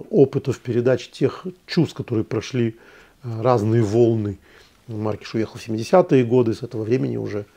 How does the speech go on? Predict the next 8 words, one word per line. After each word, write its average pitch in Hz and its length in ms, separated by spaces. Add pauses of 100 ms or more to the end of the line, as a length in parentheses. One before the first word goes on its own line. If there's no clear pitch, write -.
(420)
э, 117 200
в 101 100
Израиль, 123 680 (120)
э, 165 440
переехало 120 520
больше 117 340
миллиона, 120 600 (540)
э, 110 300